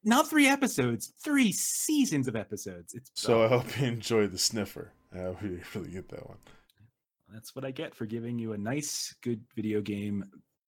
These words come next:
Speaker 1: to play. And now
Speaker 2: <laughs>
Speaker 1: another good card game to play. I have to watch Death Race twenty fifty and The Sniffer. All right. And on
Speaker 2: Mm,
Speaker 1: that
Speaker 2: enjoy
Speaker 1: note,
Speaker 2: that.
Speaker 1: uh, it's time to say goodbye to everybody.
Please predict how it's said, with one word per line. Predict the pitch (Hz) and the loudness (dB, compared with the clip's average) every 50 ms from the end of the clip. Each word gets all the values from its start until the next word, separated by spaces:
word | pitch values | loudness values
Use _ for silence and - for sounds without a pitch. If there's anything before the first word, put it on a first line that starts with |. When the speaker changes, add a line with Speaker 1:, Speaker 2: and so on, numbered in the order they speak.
| _ _ - | _ _ -18
Speaker 1:
to | 127 | -10
play. | - - 202 233 - - - - - - - - - | -4 -2 -2 -2 -2 -4 -4 -4 -4 -4 -4 -6 -6
And | - 98 95 | -4 -2 -2
now | - 92 92 92 | 0 -2 -2 0
Speaker 2:
<laughs> | |
Speaker 1:
another | 95 104 113 120 117 110 107 104 92 87 - - - - - _ _ _ _ _ - | 0 2 6 8 8 8 6 4 0 -10 -16 -20 -20 -20 -20 _ _ _ _ _ -20
good | - 117 | -12 -2
card | - 147 151 147 139 | 4 6 6 8 8
game | 143 147 143 | 8 6 6
to | 123 107 | 6 4
play. | - - 131 135 131 131 123 | 2 2 4 6 6 6 4
I | 95 110 110 107 | 2 2 0 0
have | 107 104 95 | 0 -2 -2
to | 104 101 | -2 -2
watch | 101 101 - | -2 -2 -2
Death | - 104 - - | -2 -4 -2 -2
Race | 101 95 - | -4 -4 -4
twenty | - 98 98 98 | -4 -4 -4 -4
fifty | 95 - 104 - - 104 98 95 - - | -2 -2 -4 -2 -2 -2 -2 -2 -4 -6
and | 98 95 92 90 85 85 | -6 -6 -6 -6 -8 -8
The | - 87 | -8 -6
Sniffer. | - - - - - - 107 110 - 117 98 78 - - _ _ _ _ _ - | -4 -4 -2 -2 -2 -2 -2 -2 0 0 -2 -2 -4 -12 _ _ _ _ _ -10
All | 110 104 | -8 -6
right. | 110 147 160 - - _ _ _ _ - - - - - _ _ _ _ _ _ _ _ _ _ | -6 -6 -6 -8 -12 _ _ _ _ -20 -20 -20 -20 -20 _ _ _ _ _ _ _ _ _ _
And | - 101 | -6 -2
on | 98 107 | 0 2
Speaker 2:
Mm, | 113 | 4
Speaker 1:
that | 117 127 127 | 4 4 4
Speaker 2:
enjoy | - 110 104 104 | 2 0 -2 -2
Speaker 1:
note, | 95 90 85 82 80 - - - - _ _ _ _ _ _ _ _ _ _ - | -2 -2 -4 -8 -10 -12 -16 -20 -20 _ _ _ _ _ _ _ _ _ _ -10
Speaker 2:
that. | - 98 | -8 -6
Speaker 1:
uh, | 92 90 92 90 | -4 -4 -6 -8
it's | - - | -8 -6
time | - - 127 127 123 120 120 117 117 113 113 | -2 0 2 2 2 2 2 2 2 2 0
to | 110 110 107 - 95 - | 0 -2 -6 -12 -14 -12
say | - - 98 92 | -8 -6 -6 -6
goodbye | 90 85 82 - - | -6 -8 -12 -12 -14
to | - 85 | -14 -14
everybody. | 80 82 82 - 117 175 190 - - | -14 -12 -6 0 2 2 2 2 0